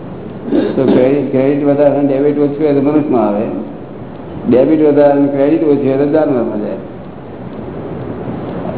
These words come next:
આ ક્રેડિટ શી રીતે, કઈ રીતે થાય?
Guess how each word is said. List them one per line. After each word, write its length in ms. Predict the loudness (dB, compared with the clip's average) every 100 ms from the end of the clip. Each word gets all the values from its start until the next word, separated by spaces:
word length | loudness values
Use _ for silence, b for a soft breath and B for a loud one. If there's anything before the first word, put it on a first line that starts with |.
| -6 -2 -2 0 -4 -2 -4 -4 -8 -10 -12 -12 -12 -12 -12 -10 -10 -8 -8 -8 -8 -10 -10 -8 -8 -2
આ 140 | 0
ક્રેડિટ 480 | 2 2 2 2 0
શી 100 | 2
રીતે, 220 | 2 2
કઈ 140 | 2 2
રીતે 220 | 2 2
થાય? 380 | 2 2 2